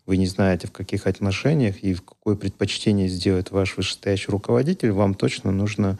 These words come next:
просто проявить свою профессиональную компетентность и показать, что вы достойный работник. Просто вот, не знаю, по каким-то причинам ваш непосредственный руководитель сейчас пытается вас уволить. Ну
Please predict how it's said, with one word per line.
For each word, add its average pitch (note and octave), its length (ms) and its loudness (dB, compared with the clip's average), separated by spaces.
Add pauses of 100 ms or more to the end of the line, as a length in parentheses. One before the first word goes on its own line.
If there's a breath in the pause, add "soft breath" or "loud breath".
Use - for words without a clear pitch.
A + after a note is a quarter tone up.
(120)
просто A#2 280 0
проявить G2+ 500 4
свою F#2+ 320 2
профессиональную F#2+ 840 2
компетентность A#2 800 -2
и - 20 -4
показать, A2+ 400 0
что - 200 -4
вы F#2 100 2
достойный F#2+ 480 2
работник. A2 540 0 (200)
Просто - 280 -4
вот, F#2 160 -2 (400)
не F#2+ 80 -8
знаю, F#2+ 200 -4
по G2+ 120 -6
каким-то G2 320 0
причинам G#2 540 -2
ваш F#2+ 280 -2
непосредственный F#2+ 560 -2
руководитель A2 400 -2
сейчас G#2+ 160 -6
пытается - 460 -4
вас F#2+ 240 -2 (120)
уволить. F#2+ 520 2 (160)
Ну D#3+ 280 4